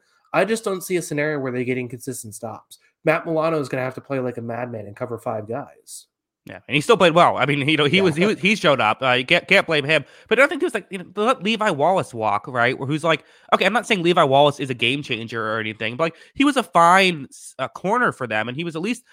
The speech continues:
Speaker 2: a guy, you know, he d-, did not cost much. Uh, kind of maybe a, a mistake there in hindsight as well. But again, that, that is hindsight, twenty twenty. Uh, but, uh, you know, uh, Kyle, I'll bring up one other thing about the Bills. It's, it's a, it's a conversation. So we,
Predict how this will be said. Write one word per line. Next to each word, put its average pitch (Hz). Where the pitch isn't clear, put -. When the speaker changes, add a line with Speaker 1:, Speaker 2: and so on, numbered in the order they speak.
Speaker 2:
a 151
guy, 160
you 143
know, 131
he 120
d-, 139
did 147
not 208
cost 147
much. 110
Uh, 113
kind 202
of 170
maybe 147
a, 117
a 143
mistake 139
there 120
in 110
hindsight 107
as 101
well. 107
But 120
again, 101
that, 123
that 127
is 117
hindsight, 101
twenty 104
twenty. 95
Uh, 113
but, 120
uh, 131
you 214
know, 147
uh, 67
Kyle, 240
I'll 214
bring 262
up 208
one 196
other 175
thing 123
about 110
the 117
Bills. 110
It's, 208
it's 220
a, 262
it's 226
a 202
conversation. 214
So 202
we, 175